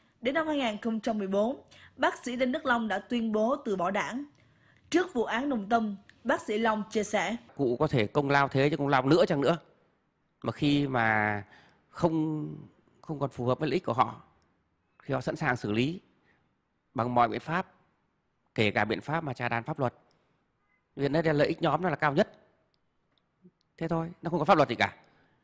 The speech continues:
Speaker 2: Còn công thì cụ Kình gọi là công như thế thôi, nhưng mà so với nhiều người khác còn công to hơn. Tôi ví dụ như tướng Trần Độ chẳng hạn, còn ủy viên Trung ương Đảng,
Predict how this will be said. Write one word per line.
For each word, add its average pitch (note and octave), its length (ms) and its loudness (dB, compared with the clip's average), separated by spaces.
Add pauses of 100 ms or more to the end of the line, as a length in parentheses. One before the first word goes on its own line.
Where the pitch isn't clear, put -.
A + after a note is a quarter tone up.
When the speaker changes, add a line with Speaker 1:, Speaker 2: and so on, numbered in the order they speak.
(340)
Speaker 2:
Còn C#3 120 0
công D#3+ 300 2
thì D#3+ 80 -2
cụ C#3+ 180 0
Kình C#3 420 0 (160)
gọi C3+ 140 4
là D3+ 80 6
công F#3 260 2
như F3 80 0
thế E3+ 200 0
thôi, F3+ 180 2
nhưng E3+ 140 -2
mà D#3 100 0 (320)
so F#3 260 6
với G3 120 2
nhiều E3+ 180 6
người D#3 140 4
khác - 180 -4
còn D#3+ 100 0
công F3 160 0
to F3+ 100 4
hơn. F3 260 2 (480)
Tôi E3 100 -2
ví F3+ 80 2
dụ E3 120 2
như E3 100 0
tướng E3+ 220 -2
Trần C#3+ 180 0
Độ D3 220 6
chẳng G#2 100 -4
hạn, A2+ 180 -2 (720)
còn C3+ 100 -2
ủy C3+ 140 2
viên E3+ 200 4
Trung F#3 140 4
ương F3+ 80 2
Đảng, C3 380 0